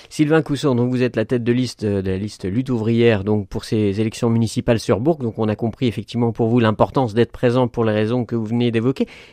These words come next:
Quel est votre regard sur la ville, la ville de Bourg ?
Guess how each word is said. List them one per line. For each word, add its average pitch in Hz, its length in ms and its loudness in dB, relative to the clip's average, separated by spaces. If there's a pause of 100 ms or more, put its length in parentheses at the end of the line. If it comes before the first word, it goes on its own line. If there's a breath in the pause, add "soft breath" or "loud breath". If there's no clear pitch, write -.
Quel 196 120 -2
est 214 40 4
votre - 320 -4
regard 165 420 0
sur 117 340 -6
la 104 200 0
ville, 110 420 -4 (280)
la 98 80 -6
ville 131 180 -4
de 104 60 -4
Bourg ? 95 200 -12